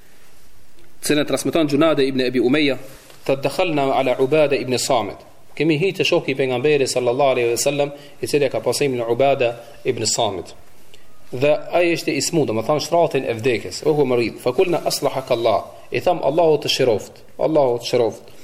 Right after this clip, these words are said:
"Hadith bi hadithin yanfa'uka Allahu bihi sami'tahu." Na tregon një hadith,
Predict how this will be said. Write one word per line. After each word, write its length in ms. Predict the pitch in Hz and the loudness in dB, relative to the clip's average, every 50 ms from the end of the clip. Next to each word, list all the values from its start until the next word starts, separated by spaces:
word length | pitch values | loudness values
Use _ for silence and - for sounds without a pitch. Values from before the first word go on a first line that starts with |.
| - - - - - - - - - - - - - | -16 -16 -16 -14 -14 -14 -12 -12 -12 -12 -12 -12 -2
"Hadith 460 | - 196 208 175 156 147 156 143 - | 0 0 0 0 -2 -4 -6 -4 -2
bi 80 | 151 151 | -2 -2
hadithin 540 | - - 143 139 180 190 175 - 160 147 | 2 2 0 2 2 -2 0 0 0 2
yanfa'uka 420 | 143 139 131 - 160 - 143 135 - | 2 0 0 -2 -2 -2 -2 -2 0
Allahu 340 | 127 123 139 151 147 131 127 | -2 2 2 2 2 2 0
bihi 240 | 131 131 117 117 117 | -2 -2 -2 0 -2
sami'tahu." 680 | - - 113 131 143 - - - 117 110 117 113 117 - - - - | -2 -2 -2 -2 -2 -4 -2 -2 0 0 2 0 0 -2 -6 -6 -2
Na 100 | 135 135 | -2 -2
tregon 320 | 135 147 147 160 185 170 | 0 2 2 2 2 2
një 200 | 147 135 127 117 | 2 0 -2 -2
hadith, 340 | 110 110 120 135 143 135 | -2 -4 -6 -6 -8 -10